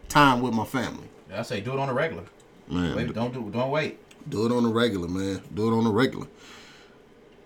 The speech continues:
Speaker 1: With that being said, no further delay, we're gonna dive headfirst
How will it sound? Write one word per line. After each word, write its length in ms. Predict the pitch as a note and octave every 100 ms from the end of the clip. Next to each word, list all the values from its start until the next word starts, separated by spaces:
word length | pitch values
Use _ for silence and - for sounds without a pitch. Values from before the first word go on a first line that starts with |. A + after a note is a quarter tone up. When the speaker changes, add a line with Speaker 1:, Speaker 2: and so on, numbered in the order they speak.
| - -
Speaker 1:
With 160 | - F3
that 200 | E3+ C3+
being 200 | D3 C#3
said, 360 | - D#3 C#3+
no 160 | C#3+ C#3+
further 320 | - C#3+ C3
delay, 300 | A#2 C3 C#3+
we're 140 | C3
gonna 240 | C3+ C#3 A#2+
dive 560 | G2 B2 C3 C3 A2 - - - -
headfirst 840 | D3+ F#3+ G#3+ B3+ A3+ D#3 - -